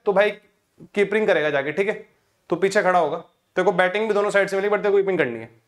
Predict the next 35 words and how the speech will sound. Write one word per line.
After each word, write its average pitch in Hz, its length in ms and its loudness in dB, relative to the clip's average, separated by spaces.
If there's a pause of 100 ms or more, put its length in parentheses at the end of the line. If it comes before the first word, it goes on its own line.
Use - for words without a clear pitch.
याद 185 200 2
है 269 60 2
इस 277 100 -8
तरह 220 140 2
की? 160 100 -4 (420)
तो 262 80 6 (240)
ऑड 220 280 6
नंबर 247 360 0
जब 262 200 2
पीपल 240 240 0
हमारे 233 200 0
पास 240 180 0
हो 233 40 -2
जाते 214 220 2
हैं 247 60 -4
तो 269 60 0
उनको 269 140 0 (100)
पेयर्स 254 340 4
में, 185 180 -14
दो 214 180 2
में 262 140 2
बांटना 247 300 0
बहुत 247 200 2
मुश्किल 233 260 -2
हो 196 40 4
जाता 120 240 0
है। 107 80 -12 (420)
मान 175 180 4
लो 226 60 2
हम 240 100 2
आठ 202 260 2
दोस्त 226 200 -2
हो 226 60 -2
जाते 214 240 0
थे 214 100 -4